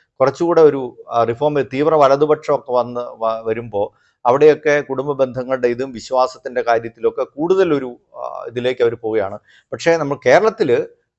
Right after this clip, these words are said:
ആ, നേരെ ഓപ്പോസിറ്റ്, ആ, ഒരു, ആ, പത്ത് ഇരുപത് വർഷങ്ങൾക്ക് മുമ്പുള്ള യൂറോപ്പിൻ്റെ സാഹചര്യത്തിൽ വളരെ ഫ്രീ ആയിട്ടുള്ള ജീവിക്കുന്നത്. അതുപോലെ ഈ ഇടതുപക്ഷ ചിന്തയും നിരീശ്വരവാദ ചിന്തകളും ഒക്കെ കൂടിയാണ്.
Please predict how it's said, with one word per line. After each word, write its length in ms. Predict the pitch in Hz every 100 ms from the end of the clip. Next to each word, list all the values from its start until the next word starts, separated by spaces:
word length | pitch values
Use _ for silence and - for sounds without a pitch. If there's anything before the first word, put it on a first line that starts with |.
| -
ആ, 180 | 117 120
നേരെ 340 | 120 147 147
ഓപ്പോസിറ്റ്, 680 | 131 127 139 - 127 123 151 - _
ആ, 140 | 123 113
ഒരു, 580 | 110 117 127 117 - -
ആ, 140 | 113 110
പത്ത് 200 | 120 120
ഇരുപത് 280 | 143 139 131
വർഷങ്ങൾക്ക് 560 | 123 117 135 131 127 127
മുമ്പുള്ള 440 | 120 117 117 107
യൂറോപ്പിൻ്റെ 680 | 110 107 113 - 110 110 - _ _ _
സാഹചര്യത്തിൽ 580 | 117 113 113 107 101 107
വളരെ 320 | 107 123 143
ഫ്രീ 320 | 143 127 131
ആയിട്ടുള്ള 580 | 120 117 117 107 107 107 107
ജീവിക്കുന്നത്. 340 | 110 110 127
അതുപോലെ 380 | 143 180 180 165 - _ _
ഈ 280 | 131 139 131
ഇടതുപക്ഷ 580 | 131 160 180 185 185 175
ചിന്തയും 540 | 160 147 131 131 147
നിരീശ്വരവാദ 720 | 123 123 151 - 151 139 135
ചിന്തകളും 580 | 127 - 117 120 120 113
ഒക്കെ 160 | 104 113
കൂടിയാണ്. 600 | - 104 101 95 92